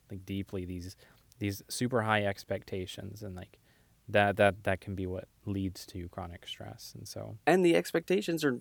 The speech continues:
Speaker 2: normally from yourself.
Speaker 1: Yeah, most of the time.
Speaker 2: So it's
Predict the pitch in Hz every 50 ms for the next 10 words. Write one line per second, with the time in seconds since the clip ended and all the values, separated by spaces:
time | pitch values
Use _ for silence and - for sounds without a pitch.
0 | - _ - 135 160 214 240 175 139 135 135 151 175 175 _ _ _ _ _ _
1 | _ _ _ _ _ _ - 175 185 185 185 185 160 - _ - 175 170 220 175
2 | 165 139 - - _ _ _ _ _ _ _ _ _ - 110 120 151 160 139 -
3 | _ _ 113 113 131 156 - - 139 - - 143 143 135 110 98 - 185 175 170
4 | 156 - - - - 147 - -